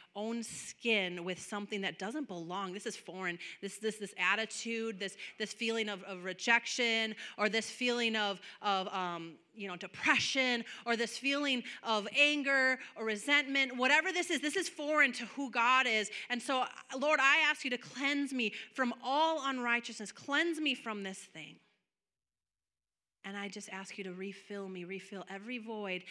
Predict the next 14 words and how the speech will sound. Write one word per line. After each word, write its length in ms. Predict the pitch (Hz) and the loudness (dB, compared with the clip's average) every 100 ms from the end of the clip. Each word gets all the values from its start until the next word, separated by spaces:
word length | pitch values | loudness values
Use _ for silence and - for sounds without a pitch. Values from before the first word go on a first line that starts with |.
| - - | -14 -6
anything 560 | 202 233 233 254 240 233 - _ _ _ _ _ _ _ _ _ | -2 -2 -2 -4 -4 -6 -16 _ _ _ _ _ _ _ _ _
where 140 | 98 | -8
you 120 | 202 196 | -6 -4
move 260 | 196 196 | -6 -8
something 360 | - 196 202 190 | -10 -10 -8 -10
out, 220 | 160 160 _ _ _ - | -10 -14 _ _ _ -18
just 180 | 190 202 | -12 -8
refill 460 | 190 185 - 202 | -8 -8 -8 -6
me 280 | 190 170 165 _ _ _ _ _ _ _ _ _ | -6 -8 -10 _ _ _ _ _ _ _ _ _
with 120 | 190 | -10
a 40 | 180 | -10
time 300 | - 180 175 | -10 -8 -8
of 140 | 170 | -8
refreshing. 580 | 160 - 143 - - | -12 -12 -14 -12 -16